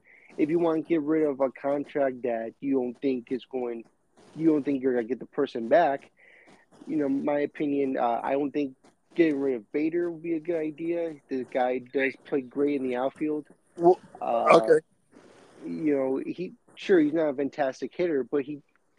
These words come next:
Speaker 1: couldn't have the speed, and if you put him leadoff, you know, and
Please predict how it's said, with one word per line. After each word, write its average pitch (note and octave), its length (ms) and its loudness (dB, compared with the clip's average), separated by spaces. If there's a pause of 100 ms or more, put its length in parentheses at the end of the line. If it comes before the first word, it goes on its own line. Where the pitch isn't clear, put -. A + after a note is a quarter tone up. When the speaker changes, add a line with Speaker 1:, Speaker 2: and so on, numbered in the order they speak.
Speaker 1:
couldn't B3 320 -2
have D3+ 280 -4
the - 80 -8
speed, D3 600 -2
and A#2+ 240 0
if A#2+ 140 -4
you C3 160 -4 (100)
put F3 160 2
him B2+ 200 0
leadoff, C3 440 2 (880)
you D#3 240 0
know, B2+ 220 0
and B2+ 540 -6